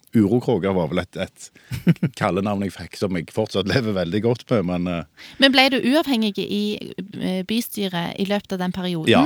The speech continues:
Speaker 2: eller meldte du deg ut etter perioden
Speaker 1: Det
Speaker 2: var over?
Speaker 1: var, det var vel et år og halvannet inn i
Speaker 2: Ja.
Speaker 1: perioden jeg, jeg meldte meg ut, så da var vi uavhengige, og i løpet av den perioden så var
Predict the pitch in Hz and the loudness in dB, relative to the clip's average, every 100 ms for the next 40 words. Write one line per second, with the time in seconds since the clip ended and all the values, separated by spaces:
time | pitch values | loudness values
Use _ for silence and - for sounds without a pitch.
0 | - 302 302 277 - 247 233 226 - - | 2 0 0 0 -2 -4 -4 -4 -6 -8
1 | - - 202 202 196 196 170 180 110 92 | -8 -6 -2 -2 -2 -4 -4 0 0 0
2 | 95 98 104 - _ _ _ - - 92 | 0 0 -2 -6 _ _ _ -18 -12 -10
3 | 73 92 87 78 80 104 104 101 95 95 | -8 -8 -8 -8 -4 -2 0 0 -2 -4
4 | 87 90 71 73 _ 92 85 - 87 82 | -4 -6 -6 -12 _ -2 0 2 2 0
5 | 65 - 90 - 85 85 78 - 85 76 | -4 -8 -8 -6 -6 -6 -6 -2 -2 -2
6 | 78 - - - 87 87 82 85 78 82 | -8 -14 -10 -8 -4 -4 -4 -2 -4 -2
7 | 87 87 69 80 69 - 87 80 87 92 | -2 -2 -2 -4 -6 -6 -4 0 0 0
8 | 82 80 87 76 - 95 - 78 | -2 -2 -2 -4 -4 -4 -2 -2